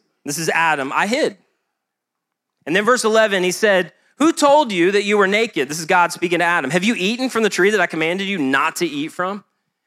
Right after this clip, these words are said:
And this is one of the most powerful verses in all of Scripture, verse twelve. And Adam said, "Yes, I did. And I take complete responsibility for everything that I've done."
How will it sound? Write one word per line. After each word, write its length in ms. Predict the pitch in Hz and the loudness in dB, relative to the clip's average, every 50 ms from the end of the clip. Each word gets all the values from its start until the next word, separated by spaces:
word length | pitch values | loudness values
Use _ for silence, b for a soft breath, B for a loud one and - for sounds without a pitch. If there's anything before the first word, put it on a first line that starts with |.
| _ _ - | _ _ -4
And 120 | 156 180 | -2 0
this 120 | 214 233 | 0 0
is 80 | 247 240 | 0 0
one 100 | 240 240 | 0 2
of 40 | 214 | 2
the 60 | 196 | 2
most 180 | 185 170 - - | 0 -2 -2 0
powerful 360 | 175 165 165 170 160 160 143 | 0 0 0 0 -2 -6 -6
verses 400 | 131 139 143 - - 127 113 117 | -4 -4 -4 -4 -6 -10 -12 -12
in 140 | 113 110 - | -12 -10 -6
all 220 | - 131 127 123 | -2 0 0 0
of 40 | 113 | -2
Scripture, 480 | - - 117 117 - - 113 104 101 _ _ _ _ _ _ _ - | -4 -8 -10 -10 -10 -10 -12 -12 -12 _ _ _ _ _ _ _ -4
verse 200 | 135 165 - - | -4 -4 -4 -2
twelve. 280 | - 147 135 123 120 | 0 2 2 2 2
And 60 | 135 | 0
Adam 260 | 160 160 190 202 190 185 | 0 0 0 0 -2 -4
said, 240 | - - 175 160 | -2 -2 -2 0
"Yes, 180 | 165 185 202 - | 0 -2 -2 0
I 120 | 208 190 190 | -2 -2 0
did. 280 | 190 226 220 - - _ _ _ _ _ _ _ _ _ _ _ _ _ - | 0 -2 -2 -4 -6 _ _ _ _ _ _ _ _ _ _ _ _ _ -4
And 100 | 165 185 | -2 -2
I 80 | 202 | -2
take 260 | 196 - 226 202 185 | 0 0 -2 -2 -2
complete 400 | - 190 185 - - 202 220 220 | -2 -4 -4 -2 -2 -2 -2 0
responsibility 840 | 208 196 180 - - 190 190 190 185 - 175 160 175 185 185 175 151 143 | -2 -4 -4 -4 -2 -2 0 -2 -2 -4 -6 -4 -2 -2 0 -2 -2 -6
for 160 | - - 147 | -6 -4 -4
everything 460 | 165 170 170 180 165 - 160 151 147 | -4 -2 -4 -4 -6 -6 -6 -6 -4
that 120 | 147 139 | -2 0
I've 160 | 131 127 123 127 | 0 -2 -2 -4
done." 240 | 123 95 87 98 | -6 -8 -8 -10